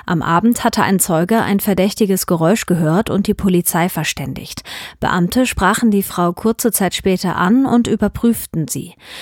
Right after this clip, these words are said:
Die Polizisten fanden bei der vierzigjährigen Werkzeug, einen Schlagring und ein Einhandmesser.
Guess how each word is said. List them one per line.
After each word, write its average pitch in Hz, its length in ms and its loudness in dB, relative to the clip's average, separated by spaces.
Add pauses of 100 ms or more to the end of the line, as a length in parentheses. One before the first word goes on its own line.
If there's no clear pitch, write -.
(180)
Die 180 80 0
Polizisten 175 760 0
fanden 220 400 2
bei 185 140 2
der 180 160 2
vierzigjährigen 175 800 -2
Werkzeug, 247 720 0
einen 202 300 2
Schlagring 226 760 0
und 247 240 2
ein 220 180 2
Einhandmesser. 165 920 -2